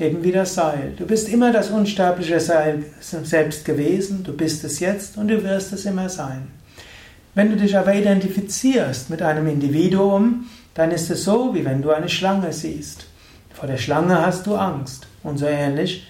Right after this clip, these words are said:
Wenn du dich identifizierst mit einem Körper, dann hast du auch Angst. Warum? Hm, die Schlange ist bedrohlich und so ähnlich auch der Körper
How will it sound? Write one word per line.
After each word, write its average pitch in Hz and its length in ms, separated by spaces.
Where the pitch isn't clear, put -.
Wenn 202 120
du 208 40
dich 220 220
identifizierst 220 920
mit 151 100
einem 131 240
Körper, 151 600
dann 165 160
hast 190 180
du 214 60
auch 196 260
Angst. 180 500
Warum? 147 460
Hm, 214 260
die 120 100
Schlange 156 440
ist 160 160
bedrohlich 214 800
und 147 140
so 160 100
ähnlich 151 460
auch 175 380
der 127 120
Körper 151 680